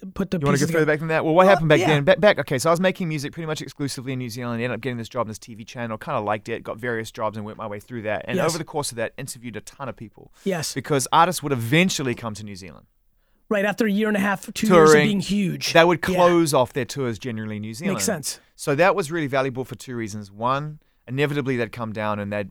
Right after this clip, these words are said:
Speaker 2: and, and, and they'd have a few days
Speaker 1: And they
Speaker 2: because
Speaker 1: let
Speaker 2: it would be the
Speaker 1: loose
Speaker 2: end
Speaker 1: a
Speaker 2: of the
Speaker 1: little
Speaker 2: tour.
Speaker 1: bit, yeah.
Speaker 2: So if they decided to do press, you'd get 'em in a slightly more sort of relaxed time frame. But also, they were exhausted, fed up,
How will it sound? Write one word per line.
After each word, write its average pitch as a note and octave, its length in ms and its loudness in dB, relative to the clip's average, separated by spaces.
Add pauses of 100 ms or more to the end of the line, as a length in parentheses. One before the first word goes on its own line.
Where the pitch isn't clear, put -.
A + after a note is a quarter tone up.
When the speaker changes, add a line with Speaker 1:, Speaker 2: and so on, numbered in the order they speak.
Speaker 2:
and, G#2+ 140 -14 (100)
and, G#2 360 -10
and G#2+ 200 -10
they'd G#2 80 -10
have A2 160 -12
a - 20 -14
few - 240 -14
days G#2 460 -6 (280)
Speaker 1:
And F3 120 -4
they E3 60 0
Speaker 2:
because D#3 100 0
Speaker 1:
let E3+ 60 0
Speaker 2:
it - 20 0
would - 80 -2
be F3+ 60 0
the - 20 0
Speaker 1:
loose - 180 -4
Speaker 2:
end E3 100 -2
Speaker 1:
a D#3+ 40 -2
Speaker 2:
of D3+ 60 -2
the D3+ 40 -4
Speaker 1:
little C#3+ 200 -6
Speaker 2:
tour. E3+ 80 -8
Speaker 1:
bit, F3+ 100 -12
yeah. C#3 220 -10 (260)
Speaker 2:
So C3 160 -2
if A#2+ 80 -8
they B2+ 100 0
decided D3+ 480 -2
to A2+ 80 -6
do G#2+ 40 -8
press, A2+ 340 -10
you'd F#2+ 80 -16
get A2+ 120 -6
'em A2 120 -6
in G#2 80 -6
a G2 40 -8
slightly G2+ 300 -6
more G#2 240 -8
sort G#2 180 -12
of F#2+ 140 -18
relaxed G#2 440 -8
time G#2+ 200 -10
frame. D3 380 -8 (380)
But B2 200 4
also, A2+ 580 -2
they - 160 -4
were D3 120 0
exhausted, C3 560 -10 (280)
fed C3+ 180 -4
up, A#2+ 220 -2